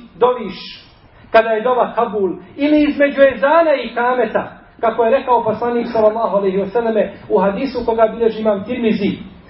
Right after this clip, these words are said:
i Ebu Davud, imam Ahmed od Enesa ibn Malika, kaže:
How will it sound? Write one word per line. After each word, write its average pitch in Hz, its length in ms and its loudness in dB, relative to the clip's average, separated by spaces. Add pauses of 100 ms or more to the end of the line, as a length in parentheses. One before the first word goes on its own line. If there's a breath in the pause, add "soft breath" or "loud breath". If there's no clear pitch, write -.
(120)
i 214 120 2
Ebu 233 240 2
Davud, 240 420 0
imam 208 260 -2
Ahmed 226 320 2
od 202 100 4
Enesa 269 360 2
ibn 226 140 -4
Malika, 220 640 -2 (240)
kaže: 175 560 0